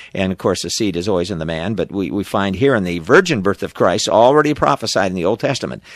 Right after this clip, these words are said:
about Jesus. And so the whole book is about Jesus. Everything in the Old Testament is a picture of the coming Christ. And this Old Testament priesthood is also a picture of the New Testament priesthood of Christ.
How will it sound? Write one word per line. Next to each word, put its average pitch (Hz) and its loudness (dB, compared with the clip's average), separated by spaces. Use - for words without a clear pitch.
about 87 2
Jesus. 92 -2
And 123 0
so 143 4
the 107 4
whole 185 4
book 147 2
is 98 0
about 85 -2
Jesus. - -8
Everything 170 4
in 160 2
the 147 6
Old 151 8
Testament 131 0
is 104 -2
a 107 2
picture - -2
of 87 0
the 90 -6
coming 98 -2
Christ. - -8
And 95 2
this 101 0
Old 160 2
Testament 131 0
priesthood 113 2
is 104 0
also 127 4
a 110 0
picture 117 -2
of 131 2
the 185 0
New 226 -2
Testament 107 -2
priesthood 87 -2
of 107 -6
Christ. - -2